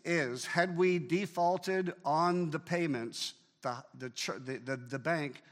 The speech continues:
would have taken over their houses. And we had at least a half a dozen families,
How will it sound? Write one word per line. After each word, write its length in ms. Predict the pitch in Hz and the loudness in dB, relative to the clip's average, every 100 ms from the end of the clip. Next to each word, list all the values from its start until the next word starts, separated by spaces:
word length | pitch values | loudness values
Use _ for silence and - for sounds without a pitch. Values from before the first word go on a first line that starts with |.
| - | -10
would 120 | 143 135 | -6 -4
have 100 | - | -2
taken 340 | 156 143 139 | -4 -2 -4
over 300 | 135 139 127 | -4 -6 -6
their 140 | 120 | -6
houses. 480 | 117 117 101 95 - - _ _ _ _ _ _ _ _ _ _ _ _ _ _ _ _ _ _ _ _ _ _ _ _ | -4 -4 -6 -12 -18 -20 _ _ _ _ _ _ _ _ _ _ _ _ _ _ _ _ _ _ _ _ _ _ _ _
And 80 | 110 | -6
we 120 | 127 | 0
had 100 | 147 | 2
at 100 | 139 | 2
least 260 | 143 185 - | 2 2 2
a 40 | |
half 220 | 131 156 151 | 0 -2 -2
a 40 | |
dozen 300 | 151 143 135 | -4 -4 -4
families, 600 | 156 147 131 110 - | -2 -2 -2 -6 -10